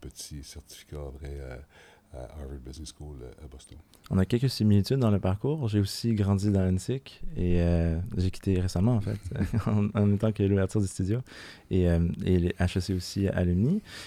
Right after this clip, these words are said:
Speaker 2: Et qu'est-ce qui, euh, ça, ça, la carrière a commencé comment ? Est-ce que, euh, si je me trompe pas, t'as un parcours d'entrepreneur ? Donc, euh, qu'est-ce que, comment tu t'es lancé là-dedans ?
Speaker 1: Ben,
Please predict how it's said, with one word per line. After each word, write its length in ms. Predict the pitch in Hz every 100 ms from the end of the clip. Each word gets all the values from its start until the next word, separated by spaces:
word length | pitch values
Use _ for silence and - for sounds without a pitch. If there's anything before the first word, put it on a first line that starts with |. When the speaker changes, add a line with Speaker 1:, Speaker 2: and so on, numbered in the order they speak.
| -
Speaker 2:
Et 160 | 101 104
qu'est-ce 260 | 139 156
qui, 320 | - - 110 101
euh, 380 | 92 92 90
ça, 380 | - - - 104 101
ça, 380 | - 95 - -
la 200 | 101 95
carrière 340 | 101 110 127
a 40 |
commencé 320 | 113 95 92 -
comment ? 380 | - 95 113 135 - - - -
Est-ce 240 | 95 92
que, 80 | -
euh, 600 | 107 107 95 90 87 85 - - - - -
si 240 | - 101
je 40 |
me 60 | 101
trompe 120 | 98
pas, 100 | 107
t'as 100 | 101
un 60 | 95
parcours 320 | 95 98 107
d'entrepreneur ? 800 | 95 - 92 90 104 139 139 - - - -
Donc, 200 | 90 -
euh, 240 | 92 90 87 - - 95
qu'est-ce 160 | 113 -
que, 260 | 98 90
comment 180 | 90 101
tu 100 | 104
t'es 100 | 98
lancé 220 | 90 87
là-dedans ? 200 | 85 90 104 - - - - -
Speaker 1:
Ben, 120 | 135